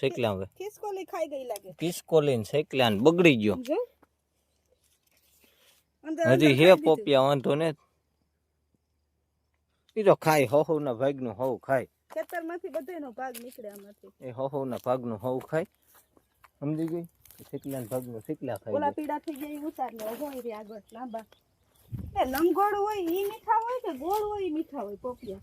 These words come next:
Speaker 1: ઈ આ લંબચોરસ હોય ને ઈ મીઠા હોય. આ પોપિયા ઉતાર લઉં.
Speaker 2: ના, હજી એક બે દી રેવા દેવા જેવો છે લા.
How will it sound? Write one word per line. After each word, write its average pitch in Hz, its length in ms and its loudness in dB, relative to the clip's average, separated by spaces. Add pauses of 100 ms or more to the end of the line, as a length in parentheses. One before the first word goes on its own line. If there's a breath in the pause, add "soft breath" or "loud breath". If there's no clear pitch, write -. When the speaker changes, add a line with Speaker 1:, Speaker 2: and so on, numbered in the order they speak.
(160)
Speaker 1:
ઈ 117 120 12
આ 104 400 12
લંબચોરસ 135 640 10
હોય 165 140 8
ને 135 100 6
ઈ 123 80 8
મીઠા 110 320 2
હોય. 95 200 -4 (680 soft breath)
આ 151 120 12
પોપિયા 185 380 12
ઉતાર 160 320 12
લઉં. 113 200 4 (3000)
Speaker 2:
ના, 269 240 -6
હજી 254 240 -10
એક 269 100 -6
બે 220 220 -10
દી 254 160 -8
રેવા 269 240 -4
દેવા 202 260 -8
જેવો 202 220 -8
છે 262 160 -12
લા. 285 140 -10